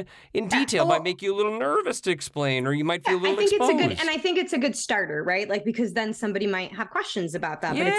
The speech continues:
Speaker 1: Yes.
Speaker 2: easier to respond to those questions than just to be like,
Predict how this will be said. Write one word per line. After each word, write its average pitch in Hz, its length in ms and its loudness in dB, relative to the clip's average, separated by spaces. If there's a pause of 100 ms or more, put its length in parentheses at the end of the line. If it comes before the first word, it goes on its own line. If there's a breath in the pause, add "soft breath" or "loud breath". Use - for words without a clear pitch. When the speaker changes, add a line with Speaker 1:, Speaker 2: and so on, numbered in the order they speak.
(120)
Speaker 1:
Yes. 403 140 6
Speaker 2:
easier 202 320 2
to 185 100 0
respond 175 560 -2
to 175 60 -4
those 165 200 -2
questions 220 540 0
than 190 220 0
just 175 220 -2
to 180 100 -2
be 170 180 -2
like, 165 280 -2